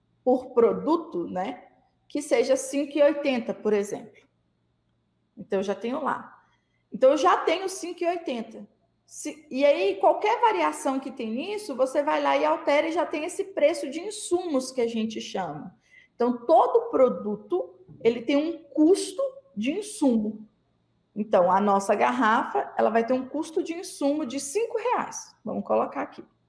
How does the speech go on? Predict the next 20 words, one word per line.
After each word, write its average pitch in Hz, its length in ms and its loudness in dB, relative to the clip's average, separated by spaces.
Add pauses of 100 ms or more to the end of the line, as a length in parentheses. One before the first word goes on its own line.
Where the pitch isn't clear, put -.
(140)
Cinco 247 280 -8
é 302 40 0
muito, 220 320 -4
né? 233 380 -8
De 277 120 -8
três 554 320 4
reais. - 500 -2
<laughs> - 300 -6
Tá 233 80 0
bom. 233 240 -6
<laughs> 339 2000 0
A 214 120 2
garrafa 285 320 4
custa 294 300 2
dez 233 320 4
e 277 60 -6
tem 294 180 -4
cinco 294 380 -4
de 262 120 -4
insumo. 214 580 -6